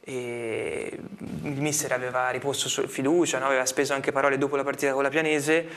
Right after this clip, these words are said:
e a questo punto, cioè, diven-, diventa quasi un caso non solo Polidori ma tutto l'attacco, perché Guidone aveva un'altra chance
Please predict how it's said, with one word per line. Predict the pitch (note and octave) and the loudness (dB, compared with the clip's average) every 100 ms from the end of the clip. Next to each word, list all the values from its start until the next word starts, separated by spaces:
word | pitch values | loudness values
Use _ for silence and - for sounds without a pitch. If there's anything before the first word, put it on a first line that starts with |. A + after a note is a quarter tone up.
| - - - - - | -12 -12 -14 -16 -12
e | - - C#3+ | -8 -6 -4
a | |
questo | - D3+ - | 0 0 2
punto, | D3 G#3+ G#3 D#3 | 4 4 6 2
cioè, | - D3+ | 4 4
diven-, | D3 E3 F3 - - - | 6 6 4 -2 -10 0
diventa | D3+ E3 F3 E3+ | 4 4 4 2
quasi | E3 D#3+ D#3+ | 2 0 0
un | D3+ | 0
caso | - F#3 D#3+ D3+ | 4 4 4 0
non | E3 D#3+ | 0 0
solo | - B3 E3+ | 0 2 2
Polidori | C#3 C#3+ C#3+ C#3+ C3 B2+ | 0 -2 2 2 2 -2
ma | C3 C3 | -6 -8
tutto | D3+ D3 D3 | -8 -4 -2
l'attacco, | C#3+ G3+ F#3+ E3 C#3+ | 0 2 2 2 -4
perché | C3 C3+ C3 | -4 -4 -4
Guidone | C3+ D3+ F#3 E3 C3 | -2 0 2 0 -2
aveva | C3 C3 | -2 -2
un'altra | C3 C3 - | -2 -4 -2
chance | - - D#3 D#3+ - - | 0 4 4 4 0 0